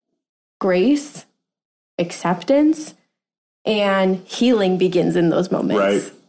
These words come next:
Speaker 1: And,
Speaker 2: Right.
Speaker 1: and the journey since, you know, the, you know, I think when the word talks about, like, you know, confessing your sins to one another and all of that stuff, or talking about your struggles with one another,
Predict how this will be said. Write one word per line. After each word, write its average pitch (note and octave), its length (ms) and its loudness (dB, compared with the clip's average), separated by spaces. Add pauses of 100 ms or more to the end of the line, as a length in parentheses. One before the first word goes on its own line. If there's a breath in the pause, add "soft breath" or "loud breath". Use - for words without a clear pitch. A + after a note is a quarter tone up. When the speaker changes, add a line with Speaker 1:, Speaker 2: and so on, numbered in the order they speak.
(220)
Speaker 1:
And, G3+ 120 2
Speaker 2:
Right. F#3 340 -2
Speaker 1:
and G3+ 200 2
the F#3+ 80 2
journey G3+ 680 0
since, B3+ 640 0 (300)
you G3+ 140 0
know, F#3 160 2
the, F#3 760 0 (720)
you A3+ 80 2
know, G#3+ 60 2
I G#3+ 60 0
think A#3+ 200 0
when G#3+ 140 0
the F#3+ 100 2
word F#3+ 260 2
talks - 360 -4
about, F#3 240 0
like, F3 280 -2 (1160)
you G#3 60 0
know, F#3+ 140 2
confessing G3 560 -2
your F#3+ 100 2
sins F3+ 360 0
to G3+ 120 -2
one F#3 160 2
another E3+ 460 0
and E3+ 120 0
all F#2 140 0
of - 80 -2
that - 180 -4
stuff, F3+ 380 -2
or - 60 -4
talking G3+ 320 -4
about G#3 180 -2
your G3+ 100 -2
struggles G#3 420 -4
with G#3 180 -4
one G#3 120 -2
another, - 440 -4